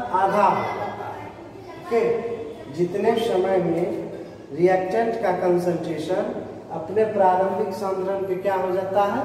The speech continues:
आधा हो जाता है, उसे उस रिएक्शन का हाफ लाइफ कहा जाता है। जैसे मान लो हम एक सौ रुपया लेके बाजार में, तो क्या करेंगे हम? रुपया खर्चा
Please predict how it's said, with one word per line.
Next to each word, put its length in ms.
आधा 320
हो 260
जाता 360
है, 240
उसे 320
उस 180
रिएक्शन 420
का 100
हाफ 340
लाइफ 200
कहा 220
जाता 300
है। 60
जैसे 280
मान 220
लो 180
हम 120
एक 180
सौ 160
रुपया 360
लेके 360
बाजार 280
में, 280
तो 80
क्या 200
करेंगे 420
हम? 200
रुपया 460
खर्चा 300